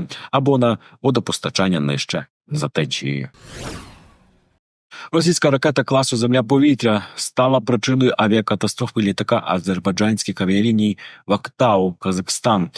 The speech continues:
Це пише Євроньюз, повідомили джерела в азербайджанському уряді.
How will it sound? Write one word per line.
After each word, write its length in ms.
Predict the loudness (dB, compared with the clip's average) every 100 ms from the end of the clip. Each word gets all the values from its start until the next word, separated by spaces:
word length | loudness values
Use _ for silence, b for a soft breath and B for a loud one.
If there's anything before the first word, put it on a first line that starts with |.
| B B B -4
Це 120 | -2
пише 400 | 0 0 0 0 -4 -6
Євроньюз, 720 | -4 -2 0 2 2 0 -6 -4
повідомили 500 | -2 2 4 4 2
джерела 440 | 2 2 4 2 B B
в 140 | B -2
азербайджанському 960 | 0 0 0 2 0 -2 -4 -4 -2
уряді. 400 | 2 2 0 -4